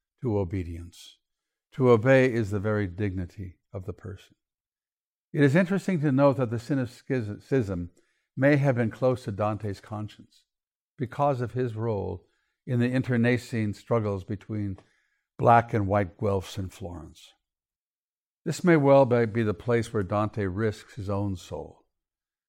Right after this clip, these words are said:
as well in the case of his antagonism toward Pope Boniface the eighth, who refused to maintain the important separation of church and state, as described in Canto sixteen of Purgatorio.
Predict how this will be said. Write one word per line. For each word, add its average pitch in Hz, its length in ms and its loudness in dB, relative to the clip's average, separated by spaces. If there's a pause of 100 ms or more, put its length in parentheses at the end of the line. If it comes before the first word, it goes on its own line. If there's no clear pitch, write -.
as 147 140 2
well 214 180 4
in 208 120 4
the 175 80 2
case - 560 0 (720)
of 123 120 2
his 135 160 6
antagonism 131 680 2
toward 120 300 0
Pope 127 240 -4
Boniface 117 460 -4
the - 180 -10
eighth, 101 360 -8 (560)
who 135 100 4
refused 160 540 4
to 127 80 2
maintain 120 800 -2 (320)
the 131 120 0
important 117 520 2
separation 110 800 -2 (300)
of 104 140 -12
church 113 400 -6
and 101 220 -10
state, - 540 -12 (680)
as 127 180 4
described 123 560 4
in 110 120 0
Canto 113 400 -4
sixteen 117 840 -4 (280)
of 110 160 -2
Purgatorio. 87 840 -4